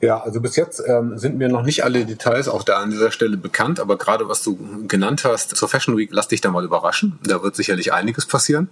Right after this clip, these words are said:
aber unsere Präsenz gerade zum, zum Endkunden hin müssen wir auch in Deutschland noch deutlich erhöhen und dazu gehört natürlich gerade diese Kooperation mit Influencern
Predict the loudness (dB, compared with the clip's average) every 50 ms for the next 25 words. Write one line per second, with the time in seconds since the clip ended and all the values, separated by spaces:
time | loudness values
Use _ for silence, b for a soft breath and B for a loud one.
0 | _ -2 0 2 2 2 2 2 0 -2 -2 -2 -2 0 0 -2 -2 0 0 0
1 | 2 2 2 2 0 0 -2 -2 -2 -2 0 0 0 -2 -2 0 0 0 0 0
2 | -2 -6 -6 -6 -4 -4 -4 -2 -2 -2 -2 0 0 0 0 0 0 0 0 0
3 | 0 2 2 2 2 0 0 0 -2 -2 0 2 2 2 2 0 -2 -2 -2 -2
4 | -4 -2 -2 -4 -4 -4 -4 -4 -4 -2 -2 -2 0 2 2 2 2 2 B B
5 | B B B B B 0 0 0 0 0 0 0 2 2 2 2 2 0 0 0
6 | 0 -2 -2 -2 0 0 0 0 0 0 -4 -6 -4 -2 -2 -2 0 0 0 0
7 | 0 0 -2 -2 -2 -2 -4 -6 -6 -4 -2 -2 -2 -2 -2 -2 -2 0 -2 -2
8 | -4